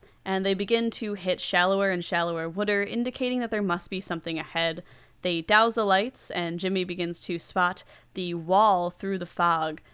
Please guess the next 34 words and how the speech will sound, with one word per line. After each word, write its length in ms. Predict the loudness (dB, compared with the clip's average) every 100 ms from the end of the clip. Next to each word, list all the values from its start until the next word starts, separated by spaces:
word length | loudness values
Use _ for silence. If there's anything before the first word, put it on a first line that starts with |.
| _ _
The 120 | -8
captain 420 | -4 -2 -2 -4 0
rapidly 460 | 2 2 0 -4
stops 360 | 0 0 0 -4
the 140 | -4
engines, 400 | -2 0 -2 -2
and 140 | -2 0
the 40 |
boat 220 | 2 0
narrowly 540 | 0 4 6 4 2 0
avoids 320 | 0 -2 -2
smashing 400 | -2 -2 -2 -4
into 180 | -4 -4
the 100 | -2
rocks, 360 | 0 -2 -6
instead 400 | -12 -6 -4 -2
doing 260 | -2 -4 -4
a 60 | -6
bit 220 | -4 -4
of 100 | -4
a 80 | -4
little 240 | -2 -4
tap 360 | 0 2 2 -4
that 140 | -6
sends 280 | -4 0 0
everybody, 560 | 0 0 -2 -2 -6 -12 -8
uh, 340 | -6 -4 -6 -8
flying 540 | -8 0 2 2 0
to 80 | -2
either 200 | -4 -4
side 280 | 0 0 0
of 80 | -4
the 60 |
ship. 400 | -4 0 0 -2